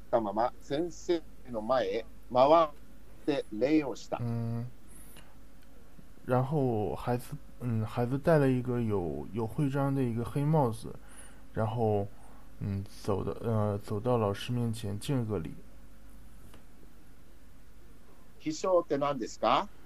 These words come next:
Speaker 2: 気性は、スタンプ。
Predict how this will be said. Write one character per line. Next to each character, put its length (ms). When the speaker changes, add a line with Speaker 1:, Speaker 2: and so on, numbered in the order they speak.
Speaker 2:
気 160
性 160
は、 600
ス 120
タ 140
ン 80
プ。 200